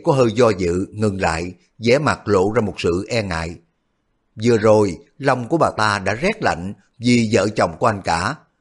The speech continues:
cho nên bây giờ bà rất sợ đã bị đả kích một lần nữa. Dương Tử My nắm lấy tay của mẹ, truyền nguyên khí giúp cho bà bình tĩnh lại, mở miệng an ủi.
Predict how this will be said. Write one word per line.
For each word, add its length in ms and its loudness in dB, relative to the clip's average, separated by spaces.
cho 100 2
nên 200 0
bây 100 2
giờ 380 0
bà 280 2
rất 220 -2
sợ 460 -2
đã 80 -6
bị 180 -2
đả 200 0
kích 280 -4
một 200 -6
lần 180 -4
nữa. 240 -4
Dương 280 2
Tử 160 -2
My 340 0
nắm 280 -4
lấy 280 0
tay 120 0
của 120 -6
mẹ, 360 -4
truyền 280 2
nguyên 200 -2
khí 360 0
giúp 220 -2
cho 80 0
bà 200 2
bình 280 -6
tĩnh 160 -6
lại, 340 -6
mở 220 2
miệng 340 -4
an 220 -6
ủi. 300 -2